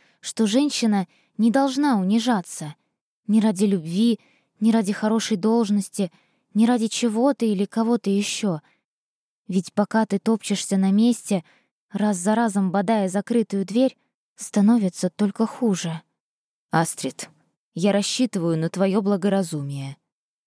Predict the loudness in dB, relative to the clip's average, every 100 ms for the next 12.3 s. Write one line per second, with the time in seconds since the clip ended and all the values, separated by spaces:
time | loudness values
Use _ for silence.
0 | _ _ _ -2 0 0 -2 0 0 2
1 | 0 0 0 0 2 -2 -2 _ _ _
2 | _ -2 0 0 2 0 -2 -4 -2 0
3 | 0 0 -2 -4 -4 -6 -12 -12 _ _
4 | _ _ _ _ _ _ _ _ _ 2
5 | 2 0 -8 _ _ -6 -2 0 0 0
6 | 0 0 -2 0 0 -4 -2 -2 -2 -4
7 | -4 -4 -4 -2 -2 -2 -2 -4 -6 _
8 | _ _ _ -6 -2 0 0 2 0 0
9 | -2 -2 -2 0 0 2 0 0 -2 -2
10 | -4 -2 -2 -2 0 2 0 -2 -2 -2
11 | -2 -6 _ _ _ _ _ _ -4 2
12 | 2 2 -6